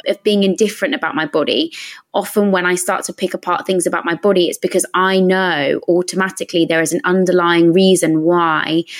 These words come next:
my mind has gone to picking holes in how I feel about my body, whether that's because I'm stressed and it's the, it's kind of my go-to coping mechanism is to be like,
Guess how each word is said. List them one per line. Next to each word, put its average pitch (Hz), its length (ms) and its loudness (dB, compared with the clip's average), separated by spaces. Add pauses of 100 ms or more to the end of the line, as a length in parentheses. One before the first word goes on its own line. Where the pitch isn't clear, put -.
(140)
my 175 140 0
mind 175 340 4
has 170 180 -2
gone 185 320 4
to 156 240 0
picking 170 320 0
holes 165 300 2
in 165 120 4
how 165 220 0
I 160 80 0
feel 165 220 0
about 165 180 -4
my 156 100 -4
body, 151 480 -2 (300)
whether 185 260 0
that's 170 220 -6
because - 280 -8
I'm 165 140 -2
stressed 214 600 -4
and 175 100 0
it's - 160 -6
the, 180 160 -4
it's - 140 -8
kind 208 160 -2
of 185 60 -4
my 185 120 0
go-to 185 460 0
coping 208 420 -2
mechanism 160 420 -2
is 160 120 2
to - 40 -12
be 175 140 0
like, 165 140 -2